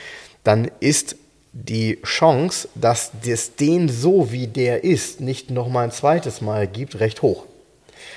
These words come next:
Weil du konntest alles konfigurieren.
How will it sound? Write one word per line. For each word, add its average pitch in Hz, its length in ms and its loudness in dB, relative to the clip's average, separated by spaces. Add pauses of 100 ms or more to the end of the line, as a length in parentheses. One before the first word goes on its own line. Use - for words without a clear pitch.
(120)
Weil 104 220 6
du 147 100 4
konntest 123 600 2
alles 110 340 2
konfigurieren. 123 720 0